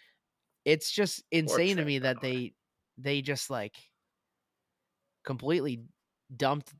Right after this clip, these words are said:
Speaker 1: the whole thing. Like, their pitching sucks, their offense sucks now. Like, they don't have anybody else that they used to have.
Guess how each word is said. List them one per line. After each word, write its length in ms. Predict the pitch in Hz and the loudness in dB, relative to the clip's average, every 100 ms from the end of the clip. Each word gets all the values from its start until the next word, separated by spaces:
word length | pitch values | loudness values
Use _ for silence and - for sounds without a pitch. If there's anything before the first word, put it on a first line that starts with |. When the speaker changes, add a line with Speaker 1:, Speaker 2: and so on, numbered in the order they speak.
| _ | _
Speaker 1:
the 140 | 131 123 | -4 -4
whole 240 | 127 131 | 0 -2
thing. 320 | 110 147 156 107 | 0 0 -2 -4
Like, 160 | 107 117 | -10 -6
their 100 | 123 | -4
pitching 380 | - 139 147 139 | -2 -2 -2 -6
sucks, 460 | - 156 135 - | -2 -2 -2 -6
their 160 | 135 95 | -6 -2
offense 400 | 120 131 127 - | -2 -2 -6 -8
sucks 420 | - 143 131 - | -4 -2 -4 -4
now. 240 | 143 131 | -2 -2
Like, 180 | 127 120 | -2 -6
they 120 | - 127 | -6 -4
don't 140 | 139 | -4
have 100 | 120 | -4
anybody 480 | 85 147 160 156 147 | -4 -4 0 2 2
else 160 | 135 - | 0 -2
that 80 | |
they 60 | - | -10
used 200 | 120 - | -8 -8
to 60 | 110 | -8
have. 200 | 104 | -8